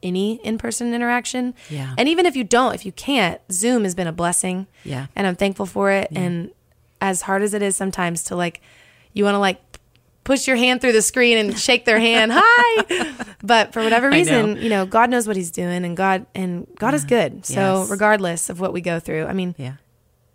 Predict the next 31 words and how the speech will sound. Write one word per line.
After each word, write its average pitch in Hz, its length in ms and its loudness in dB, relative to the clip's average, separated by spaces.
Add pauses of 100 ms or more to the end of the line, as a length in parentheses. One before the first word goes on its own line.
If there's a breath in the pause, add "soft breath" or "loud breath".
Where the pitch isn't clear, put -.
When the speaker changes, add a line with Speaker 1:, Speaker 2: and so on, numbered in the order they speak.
(140)
Speaker 1:
we 247 140 0
got 294 160 4
through 320 140 4
a - 20 4
pandemic, 190 560 0
y'all. 151 180 2
Speaker 2:
Yes. 220 480 4
Speaker 1:
So - 300 2
that's 214 220 2
amazing. 170 720 -4
Speaker 2:
We're 156 140 -6
coming 180 300 -6
out 180 140 -2
the 180 100 -4
other 175 140 -4
side. 175 500 0
Speaker 1:
Yes, 196 260 0
we 208 140 0
are. 180 200 4
Speaker 2:
And 147 340 -8
so, 156 360 0 (240 loud breath)
okay, 175 280 2
so 185 260 0
biggest 208 400 -4
takeaway 156 460 -4
from 143 400 -6
this 143 160 -12
past - 360 -10
year - 160 -10
for - 140 -16
you? 90 280 -12